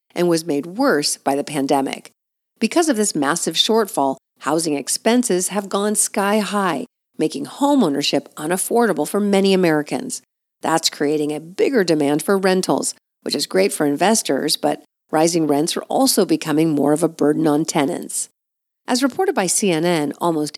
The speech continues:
eight million Americans are spending at least half of their monthly income on housing. Anything over thirty percent is considered a burden. C E O Buzz Roberts of the National Association of Affordable Housing Lenders says that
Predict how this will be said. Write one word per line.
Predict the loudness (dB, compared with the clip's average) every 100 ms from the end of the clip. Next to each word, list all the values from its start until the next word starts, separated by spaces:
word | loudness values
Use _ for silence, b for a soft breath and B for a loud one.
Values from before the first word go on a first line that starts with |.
| -4
eight | -2 -2 -2
million | 0 2 2 2
Americans | 2 2 0 0 -2 0
are | 0
spending | 0 0 0 0
at | -2
least | -4 -4
half | -8 -4 -2 0
of | -2
their | 0 2
monthly | 2 2 0
income | 0 0 0 0 0
on | 0
housing. | 0 0 2 2 0 -4 _ _ _ _ -8
Anything | -4 0 0 2
over | 0 0
thirty | -2 0 0
percent | 0 -2 -2 0 0 0
is | -2
considered | -4 -6 -6 -4 -2
a | -2
burden. | 2 2 2 -2 -6 -12 _ _ _ _ _ _ _
C | -4 -2 0 2
E |
O | 2 2
Buzz | 2 0 0
Roberts | 2 2 2 0 0
of | 0 0
the | -2
National | -2 -4 -4
Association | -2 0 0 0 0 -2 -6
of |
Affordable | -6 -2 0 0 -2
Housing | -2 0 -2
Lenders | 0 0 2 0 0
says | 0 -2 0
that | -4